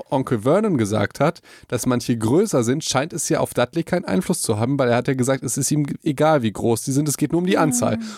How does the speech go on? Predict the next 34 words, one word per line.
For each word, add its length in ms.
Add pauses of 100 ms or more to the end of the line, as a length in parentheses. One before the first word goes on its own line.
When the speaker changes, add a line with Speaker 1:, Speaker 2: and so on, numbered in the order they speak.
(100)
Speaker 1:
Und 180
die 120
Anzahl 340
wird 140
ja 60
jetzt 160
mit 100
dieser 180
Studie 300
bestätigt. 720
Speaker 2:
Das, 240
genau. 480
Speaker 1:
So, 440
also 220
Harry 200
Potter 240
ist 120
ziemlich 300
Speaker 2:
Aber 100
Speaker 1:
evidence-based. 380
Speaker 2:
wie 80
gesagt, 360
die 60
Studie, 360 (160)
ich 160
habe 100
sie 100
nicht 160
gefunden, 420
ne? 200 (120)
Also 200
es 140
ist 200
jetzt 320